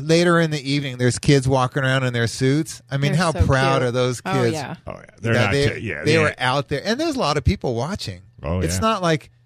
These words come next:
Speaker 1: there's three people. I mean, there's the, the, the bleachers are full of people.
Speaker 3: Yeah.
Speaker 1: And there's people up on the hill,
Speaker 3: Yeah.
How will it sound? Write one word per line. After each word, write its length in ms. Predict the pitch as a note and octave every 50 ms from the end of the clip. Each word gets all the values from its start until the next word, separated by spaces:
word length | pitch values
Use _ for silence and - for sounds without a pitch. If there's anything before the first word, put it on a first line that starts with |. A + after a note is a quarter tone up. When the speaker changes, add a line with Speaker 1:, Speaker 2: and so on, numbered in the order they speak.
| _ _ -
Speaker 1:
there's 180 | C#3+ C3 -
three 240 | - - D3 C#3+ C3+
people. 320 | - - G3 G3+ - - G#2+
I 120 | A2 B2
mean, 440 | B2+ C#3 C#3+ C3+ C#3 C#3 - B2+ G#2+ _ -
there's 300 | C#3+ D3 D#3 C#3+ A#2 -
the, 160 | - A#2+ - _ - _ -
the, 140 | C#3 B2 A#2
the 100 | G#2 -
bleachers 420 | - - D3 F3 - A#3+ A3 E3+
are 80 | F#3 D3+
full 300 | - - C#3+ C3+ C#3+ D3
of 100 | C#3+ -
people. 380 | - G#3 B3 B3+ - C#3 A2+ E2+
Speaker 3:
Yeah. 180 | D2+ E2+ F#2 F#2 - _ _ _ _ _ _ -
Speaker 1:
And 100 | B2+ C3 C3
there's 120 | B2+ -
people 280 | - D3+ C#3 - - D#3
up 120 | D3+ - -
on 120 | E3 E3
the 100 | E3+ E3+
hill, 380 | D3 D3+ D#3 D#3 E3+ G3+ A3 A3
Speaker 3:
Yeah. 200 | - C#2+ D#2 F2